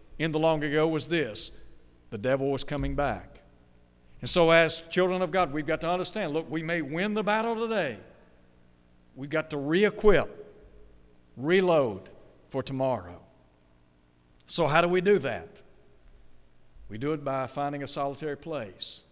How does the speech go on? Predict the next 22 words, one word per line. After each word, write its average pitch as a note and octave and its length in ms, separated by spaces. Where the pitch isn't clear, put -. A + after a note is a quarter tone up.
And G#2+ 140
just E3 260
as F#3 140
Jesus G3 520
did E3+ 380
nearly E3 260
two F#3 160
thousand F3+ 380
years E3 240
ago, B2+ 200
we A#2+ 200
pray E3+ 300
to C#3+ 100
God. B2 520
We E3 160
have F3 220
access F#3 640
to - 120
his E3 220
throne E3+ 440
twenty-four F3+ 500
seven. A#2 460